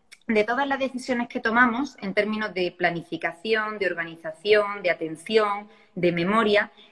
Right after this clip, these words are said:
que no tienen implicación emocional, ¿vale? Es decir, es como si yo te dijera, "Cada vez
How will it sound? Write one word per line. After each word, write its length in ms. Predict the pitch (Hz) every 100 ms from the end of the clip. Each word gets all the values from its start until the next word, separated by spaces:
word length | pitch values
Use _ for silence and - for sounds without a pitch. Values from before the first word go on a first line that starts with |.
| _
que 160 | 254 247
no 200 | 269 262
tienen 460 | 294 294 269 302 - _
implicación 680 | - 226 208 202 190 - 226
emocional, 580 | 208 185 - 170 156 151 _ _ _ _ _
¿vale? 200 | 196 294 403
Es 100 | 190
decir, 380 | 208 202 208 190 - -
es 120 | 196 202
como 180 | 233
si 140 | 214 196
yo 120 | 214
te 60 | 214
dijera, 580 | 208 196 220 196 170 - - - - -
"Cada 260 | 247 302
vez 160 | 320 320